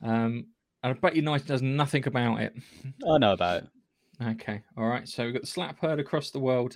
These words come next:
Speaker 1: and then all the fallout from that, 'cause it happened after our podcast. Um,
Speaker 2: Yeah.
Speaker 1: and then, uh, we watched Moon Knight, which Nigel doesn't do anything anymore. He just kind of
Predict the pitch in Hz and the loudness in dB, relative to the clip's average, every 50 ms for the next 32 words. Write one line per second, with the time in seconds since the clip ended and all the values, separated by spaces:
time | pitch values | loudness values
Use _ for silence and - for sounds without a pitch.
0 | - - 123 123 123 131 135 127 120 - - 139 131 123 113 110 110 110 - - | -6 -4 -2 0 0 2 0 0 -2 0 0 2 4 4 4 2 2 -2 -4 -4
1 | 110 110 110 113 - - - 131 135 120 117 113 113 117 120 113 - - 95 - | -4 -2 -4 -4 -6 -8 -8 -6 -6 -6 -6 -4 -4 -4 -4 -6 -8 -10 -10 -8
2 | - 113 110 110 - 113 113 117 113 - - _ _ _ _ _ _ _ _ _ | -6 -6 -6 -6 -6 -6 -6 -6 -6 -10 -16 _ _ _ _ _ _ _ _ _
3 | _ _ _ - - 123 131 135 135 131 123 107 85 - 131 131 135 135 135 135 | _ _ _ -6 -2 -2 0 0 -2 -2 -4 -4 -4 -4 -4 -2 2 2 2 2
4 | 135 135 131 131 127 - 226 _ _ - - - - - _ _ _ _ _ _ | 2 -2 -4 -4 -6 -8 -12 _ _ -20 -18 -18 -18 -20 _ _ _ _ _ _
5 | _ _ _ - - 135 131 123 131 127 - - - - - 139 135 147 151 147 | _ _ _ -8 -4 -2 0 2 2 0 0 -2 -8 -6 -2 2 4 4 4 4
6 | 151 160 156 156 151 - - 139 135 139 120 - - - 131 - - _ _ _ | 4 4 4 2 2 0 -2 -8 -8 -8 -6 -8 -8 -10 -10 -14 -18 _ _ _
7 | 151 - _ _ _ _ _ _ _ _ _ _ _ _ _ _ _ _ _ - | -20 -20 _ _ _ _ _ _ _ _ _ _ _ _ _ _ _ _ _ -6
8 | 123 131 131 117 - - 131 120 120 127 117 113 - - 123 123 123 123 120 - | -2 -2 0 -2 -2 -2 0 -2 0 -2 -4 -8 -6 -4 -2 0 0 0 -2 -2
9 | - 127 120 - 123 120 123 127 127 127 127 127 131 127 123 - - 117 120 - | -2 -4 -2 -2 -2 -2 -2 -2 -2 -2 -2 -2 -2 -2 -4 -6 -8 -8 -8 -8
10 | - _ - - 127 120 117 | -10 _ -10 -6 -4 -4 -4